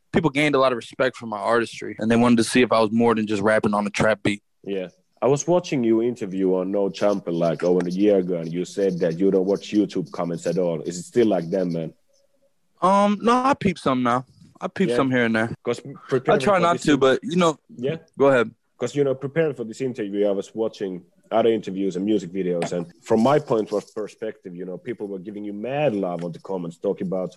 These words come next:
Speaker 2: how well-spoken you are, genuine nice guy, funny as hell, hell of a flow. 'Cause, you know, I know people doubted you before, but for where I'm standing, the big audience seems to love you now, man.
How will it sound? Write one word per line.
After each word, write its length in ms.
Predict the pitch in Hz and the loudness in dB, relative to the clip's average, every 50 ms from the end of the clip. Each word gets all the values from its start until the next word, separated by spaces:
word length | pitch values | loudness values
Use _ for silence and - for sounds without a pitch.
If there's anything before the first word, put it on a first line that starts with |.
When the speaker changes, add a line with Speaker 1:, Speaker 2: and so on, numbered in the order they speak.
| _ _ | _ _
Speaker 2:
how 160 | - 98 101 | -4 -2 0
well-spoken 720 | 98 98 104 104 95 - - _ - 104 101 92 - 101 98 | 2 2 2 2 2 -2 -2 _ 2 2 2 2 2 0 2
you 180 | 98 95 95 | 4 4 4
are, 240 | 98 98 92 92 90 | 4 2 0 -2 -4
genuine 440 | 87 82 107 107 104 98 98 95 98 | -2 0 0 2 2 4 2 2 2
nice 240 | 101 101 95 90 - | 0 0 -2 -2 -2
guy, 320 | 101 104 101 98 95 92 | -2 0 0 2 0 0
funny 340 | 87 - - 104 98 98 101 98 | -2 -2 -2 -2 0 2 2 2
as 180 | 92 87 - - | 0 -2 -2 0
hell, 200 | 101 98 95 92 | 2 2 2 2
hell 200 | 85 107 107 107 | 2 2 2 2
of 120 | 98 85 | 2 0
a 40 | 85 | -4
flow. 440 | 85 - 113 113 107 101 95 90 - _ _ _ | -4 0 2 4 4 4 4 2 -2 _ _ _
'Cause, 180 | - 101 95 - | -8 -8 -8 -6
you 60 | 101 | -6
know, 280 | 101 101 98 98 90 - _ _ _ _ _ _ - | -6 -4 -4 -6 -6 -8 _ _ _ _ _ _ -6
I 100 | 107 113 | -4 0
know 160 | 120 135 143 | 2 2 2
people 260 | 135 - 139 92 104 110 | 2 0 -2 0 0 2
doubted 340 | 120 127 120 110 101 104 | 2 2 2 0 -2 -6
you 160 | 95 104 104 95 | -6 -6 -6 -6
before, 380 | 92 95 - - 143 135 113 | -6 -8 -4 0 0 0 0
but 340 | 98 98 95 92 90 - _ | 0 -2 -4 -6 -8 -10 _
for 120 | - 107 98 | -8 -4 -2
where 220 | 113 131 135 127 | -2 0 0 0
I'm 180 | 127 147 156 143 | 0 -2 -4 -6
standing, 360 | - - 101 95 85 87 85 | -8 -8 -8 -6 -6 -8 -8
the 80 | 82 92 | -8 -4
big 220 | 90 123 123 98 | -2 -2 -2 0
audience 320 | 101 113 123 117 110 101 - | 2 2 2 2 2 0 -2
seems 180 | 107 104 104 | -4 -8 -8
to 120 | - - 107 | -4 -2 0
love 220 | 113 123 131 110 | 2 2 0 0
you 100 | 92 82 | -2 -6
now, 180 | 85 87 85 87 | -6 -6 -8 -8
man. 240 | 82 78 69 69 | -8 -10 -12 -14